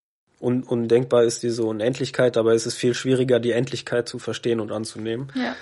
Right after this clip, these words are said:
Speaker 1: Das ist eigentlich
Speaker 2: stimmt.
Speaker 1: das Problem, was wir haben. Und wenn wir das schaffen, dann, ähm, können wir halt die freudigen Sachen genießen in der Zeit, in der sie da sind und leiden dann nicht darunter, wenn sie wieder weg sind.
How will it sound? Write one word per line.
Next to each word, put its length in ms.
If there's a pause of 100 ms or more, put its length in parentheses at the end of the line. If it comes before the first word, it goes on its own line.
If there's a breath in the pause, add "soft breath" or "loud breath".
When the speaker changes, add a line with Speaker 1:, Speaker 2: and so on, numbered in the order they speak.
(160 loud breath)
Speaker 1:
Das 220
ist 60
eigentlich 300
Speaker 2:
stimmt. 80
Speaker 1:
das 120
Problem, 380
was 180
wir 100
haben. 280 (580)
Und 140
wenn 120
wir 80
das 180
schaffen, 380
dann, 340
ähm, 720 (240)
können 180
wir 120
halt 280 (180)
die 180
freudigen 580
Sachen 300
genießen 440
in 80
der 140
Zeit, 240
in 100
der 120
sie 140
da 200
sind 220 (800 loud breath)
und 140
leiden 240
dann 120
nicht 260
darunter, 480
wenn 140
sie 160
wieder 220
weg 140
sind. 360